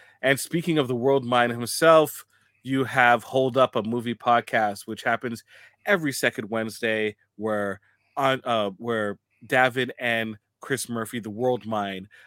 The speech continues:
uh, review three movies, two pre-two thousands, one post-two thousands,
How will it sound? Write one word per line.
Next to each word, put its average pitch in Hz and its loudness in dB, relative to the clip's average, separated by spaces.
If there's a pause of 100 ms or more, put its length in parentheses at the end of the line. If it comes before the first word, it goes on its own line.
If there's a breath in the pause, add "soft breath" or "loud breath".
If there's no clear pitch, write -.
(160 loud breath)
uh, 90 -10
review 123 -6
three 143 -6
movies, 113 -6
two 180 -4
pre-two 143 -6
thousands, 139 -2
one 120 -2
post-two 139 -8
thousands, 101 -2